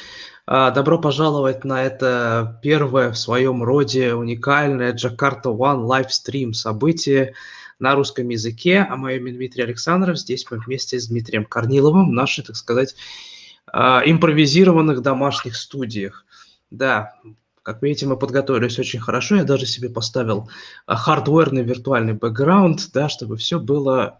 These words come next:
как сейчас делается, а, в соответствии с правилами виртуальных встреч.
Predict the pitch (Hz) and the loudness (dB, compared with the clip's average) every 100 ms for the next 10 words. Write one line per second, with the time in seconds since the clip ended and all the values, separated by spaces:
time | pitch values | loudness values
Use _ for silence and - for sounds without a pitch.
0 | _ 127 - 113 127 113 107 135 143 127 | _ -8 -8 -6 -4 -4 -2 0 0 -2
1 | - 123 117 - - - - _ - 123 | -2 -2 -2 -6 -20 -20 -20 _ -2 2
2 | 120 117 113 110 104 101 _ _ _ - | 6 6 6 4 0 -6 _ _ _ -4
3 | 113 113 151 - - 123 120 - 127 120 | -2 0 0 0 0 0 2 2 2 2
4 | 110 123 135 135 127 120 120 110 - 110 | 0 2 2 4 4 2 0 0 -4 -4
5 | 110 135 113 123 120 104 113 - - 101 | 0 0 2 2 2 0 -6 -6 -4 -4
6 | - - | -6 -12